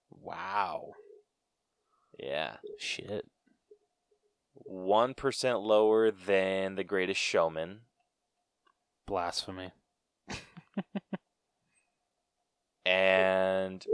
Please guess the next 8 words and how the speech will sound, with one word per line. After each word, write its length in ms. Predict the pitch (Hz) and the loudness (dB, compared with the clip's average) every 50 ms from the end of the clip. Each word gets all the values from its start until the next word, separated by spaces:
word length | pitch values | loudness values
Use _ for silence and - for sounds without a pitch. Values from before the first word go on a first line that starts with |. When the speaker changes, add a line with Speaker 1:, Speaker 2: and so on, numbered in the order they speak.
| 92 - | -4 -4
Speaker 2:
point 540 | - - 123 123 123 123 123 123 - - - - _ _ _ _ _ | -4 -2 0 0 0 0 -2 -6 -10 -14 -14 -16 _ _ _ _ _
two 720 | - - - - - 127 123 120 123 127 131 135 135 131 - - | -10 -10 -10 -6 -4 -2 -2 0 0 0 0 0 -2 -2 -6 -6
percent 760 | - 127 123 110 - - - - 117 107 101 101 98 92 - | -6 -4 -4 -4 -4 -4 -2 0 0 0 0 0 -4 -8 -12
higher 840 | - - - - 113 107 101 95 87 82 78 76 80 80 82 80 _ _ _ _ _ _ _ _ - | -16 -12 -6 -2 2 2 2 2 2 0 -4 -6 -8 -10 -12 -14 _ _ _ _ _ _ _ _ -4
than 460 | 104 98 90 87 87 87 85 85 85 | 0 2 2 2 2 0 -2 -6 -6
Birds 300 | 80 - 92 87 85 - | -2 0 0 0 0 -4
of 160 | 85 - _ | -10 -12 _
Prey. 420 | - - - 78 65 65 58 - | -8 -4 -2 -2 -2 -4 -6 -12